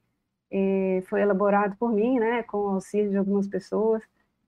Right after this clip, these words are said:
E na época estávamos, assim, com o curso de comunicação social, né, o jornalismo, a publicidade, depois veio a R T V, é, a, o turismo, né, e depois mais pra frente um pouquinho a arquitetura.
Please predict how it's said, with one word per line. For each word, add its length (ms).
E 140
na 180
época 380
estávamos, 440
assim, 280
com 280
o 140
curso 320
de 120
comunicação 680
social, 560
né, 260
o 120
jornalismo, 960
a 80
publicidade, 1120
depois 340
veio 300
a 60
R 160
T 120
V, 540
é, 320
a, 280
o 120
turismo, 760
né, 400
e 40
depois 380
mais 180
pra 120
frente 240
um 20
pouquinho 340
a 40
arquitetura. 760